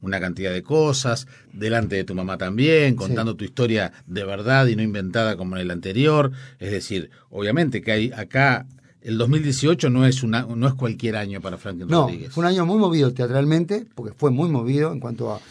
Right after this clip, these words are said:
Speaker 2: bueno, el éxito de Pantalones, también La cachetada en su momento,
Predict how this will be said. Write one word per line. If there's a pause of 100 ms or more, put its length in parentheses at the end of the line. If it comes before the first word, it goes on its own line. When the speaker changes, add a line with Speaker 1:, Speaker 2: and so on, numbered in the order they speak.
(240)
Speaker 2:
bueno, (140)
el
éxito
de
Pantalones,
también
La
cachetada
en
su
momento,